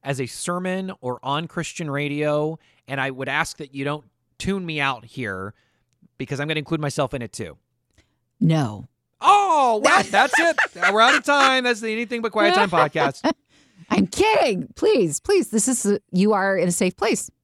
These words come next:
Speaker 1: You're a terrible person. <laughs> You are a terrible person, and so am I. I have been watching a little bit of this documentary on Netflix called American Gospel. And I'll be
Speaker 2: Okay.
Speaker 1: flat out honest with you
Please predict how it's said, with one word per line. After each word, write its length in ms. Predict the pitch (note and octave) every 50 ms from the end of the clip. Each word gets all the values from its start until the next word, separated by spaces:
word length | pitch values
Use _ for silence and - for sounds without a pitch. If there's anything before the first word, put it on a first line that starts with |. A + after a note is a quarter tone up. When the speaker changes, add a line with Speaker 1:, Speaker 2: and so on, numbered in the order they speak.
| _ _ _ _ _ _ _
Speaker 1:
You're 220 | - D#3 F3+ A3
a 60 | A3
terrible 420 | - - E3+ E3 D#3 D3+ C#3 C#3 A#2
person. 440 | - - G2 F#2 - - D2+ F#2 - _ - -
<laughs> 20 | A3+ - - - D5 - - - E5 - - _ - B4+ D#5 - _ _ _ _ _ _ - G#4 - - - - - - - _ - - - - - - - - _ - - - _ _ - B4 - _ _ - G#4 - _ _ - -
You 180 | D#3 G3+ B3 D4
are 140 | C#4+ A#3+ G#3
a 120 | F3+ D#3+
terrible 500 | - - - D#3+ E3 F3 F#3+ F#3+ G3+ G#3+
person, 640 | - - E3+ D#3+ C#3+ - - D#3 C#3+ C#3 C#3+ D3 - -
and 160 | C#3 C#3 C3
so 260 | - - D3+ C#3 C#3+
am 100 | D3+ D#3
I. 440 | D3 B2+ A2 G2+ G2 F#2+ G2 G#2 G#2 - _ _ _ _ _ _ _ _ _ _ _ _ _ _ _ _ -
I 180 | B2+ D#3+ A3
have 200 | A3 A#3+ B3 F#3+
been 260 | E3 G#3 G3 F3+ F3 E3+ - -
watching 400 | C3 C3+ C#3+ E3 - - E3+ D3
a 40 | C#3
little 200 | C3 C#3+ D#3 E3
bit 100 | E3 D#3
of 80 | D#3 D3
this 120 | D3 - -
documentary 480 | D3 B2+ - C3 C3 B2+ B2 B2 A#2
on 80 | A2+ A2
Netflix 340 | G#2+ G#2+ - A#2+ A2 - -
called 160 | - A#2+ G#2+
American 400 | G#2 G#2+ G2+ G2 G2+ - G#2 G2
Gospel. 460 | F#2 F2 F2+ - - - F2+ - - _ _ _ _ _ _ _ _ -
And 140 | C#3 C#3+ C3+
I'll 60 | C3+
be 80 | C#3 D3
Speaker 2:
Okay. 160 | - - -
Speaker 1:
flat 240 | - C3+ B2+ E3 G3
out 120 | G3+ A3 G#3+
honest 320 | G#3 G#3+ A3+ A3+ - -
with 180 | F3+ C3 - -
you 180 | G#2+ G2+ A2+